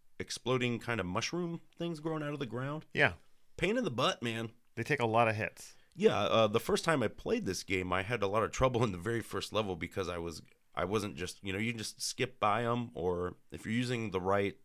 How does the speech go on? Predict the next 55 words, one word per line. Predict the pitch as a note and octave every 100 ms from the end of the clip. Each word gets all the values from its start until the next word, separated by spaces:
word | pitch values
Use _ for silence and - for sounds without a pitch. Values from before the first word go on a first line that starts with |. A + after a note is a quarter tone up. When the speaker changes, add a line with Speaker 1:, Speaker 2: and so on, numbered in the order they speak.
| -
Speaker 1:
companion, | F#2+ G#2+ G#2 F#2+ F2
like, | E2 F2 -
I |
think | - -
the | F2
dragon | G2+ G2+ G2+ G2+
help, | G2+ A2
or |
Thunder | A2 - C#3 G#2 F#2 -
Raven | F#2 F2+ E2+ E2
especially, | E2 - G2+ - - D#2
if | -
you | -
get | E2+
that | D#2
first | A#2 G#2+
Speaker 2:
Okay. | F#2+
Speaker 1:
blast | F2 F#2 G2 -
off, | C2+ A#1 - _ -
can | - A2+
help | A2 -
you | F#2+ F2
kill | C#3
these | A2+ F2+
guys | F2+ E2+
before | E2 - G2+
they | E2+
start | F2 F2+
spawning | - G2+ F#2 F2+ E2+ F2+
little | F#2 D#2+
mushrooms. | C2+ - - - G1+ - _ -
Speaker 2:
And | -
then | E3+
there's | D#3+
little | D#3 B2+
flying | - A#2+ A2+
goblins | F2+ F#2 G2+ G#2+ G2+
that | -
come | A2+ G#2+
in. | G#2 A2 - _ _
Speaker 1:
Yeah, | G#2+ F#3 A#2
yeah. | C3+ F2 -
Speaker 2:
They're | - G#2
not | F#2
Speaker 1:
And |
Speaker 2:
too | E2 F#2
rough | G2 -
to | E2+
deal | F2
with | E2+ E2+
at |
all. | D#2+ D#2+ D#2 - - -
Speaker 1:
Yep, | G2 G2+ -
yep. | F2 - - -
Um, | F2 F2 E2